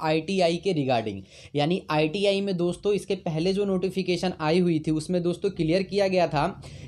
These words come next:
कि जो ब-, जो बच्चे सेशन अठारह बीस वाले हैं या अठारह उन्नीस वाले हैं, उनको ग्रेस मार्क्स नहीं दिया जाएगा।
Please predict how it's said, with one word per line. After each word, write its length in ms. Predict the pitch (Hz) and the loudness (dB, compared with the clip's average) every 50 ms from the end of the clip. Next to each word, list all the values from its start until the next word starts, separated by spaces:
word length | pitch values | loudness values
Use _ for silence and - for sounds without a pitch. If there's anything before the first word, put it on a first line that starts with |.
| - - | -8 -2
कि 80 | 185 180 | -2 -2
जो 260 | 147 123 175 202 208 | 0 2 2 2 2
ब-, 560 | 202 185 208 202 185 180 160 156 156 165 160 151 | 2 2 2 2 2 2 0 -2 -6 -6 -6 -2
जो 140 | 151 190 196 | 0 0 2
बच्चे 400 | 202 208 196 202 - 208 220 220 | 2 0 0 0 0 0 0 0
सेशन 420 | 220 - - 185 180 185 214 214 - | -2 0 0 0 2 2 0 0 0
अठारह 380 | 175 - - - 170 175 180 196 | -2 -4 -2 0 2 2 2 2
बीस 260 | 185 185 208 190 - 196 | 0 0 -4 -2 0 0
वाले 180 | 190 196 196 | 2 2 2
हैं 220 | 196 208 208 214 208 | 0 0 0 2 2
या 120 | 196 185 | 2 2
अठारह 280 | - 175 175 180 185 185 | 2 2 2 2 2 2
उन्नीस 360 | 175 180 175 190 208 - - | 2 2 2 0 0 0 0
वाले 200 | 196 185 190 196 | 2 2 2 2
हैं, 120 | 196 208 214 | 0 0 0
उनको 320 | 202 185 185 175 220 214 | 0 0 0 0 0 0
ग्रेस 320 | 180 156 160 175 196 185 - | 0 2 2 2 2 2 0
मार्क्स 300 | 185 175 180 202 185 - 190 | 0 2 2 2 2 2 2
नहीं 240 | 175 160 175 190 | 2 4 4 2
दिया 220 | 180 185 196 190 190 | 2 2 2 2 4
जाएगा। 380 | 190 190 190 190 185 214 247 | 4 2 2 2 2 2 0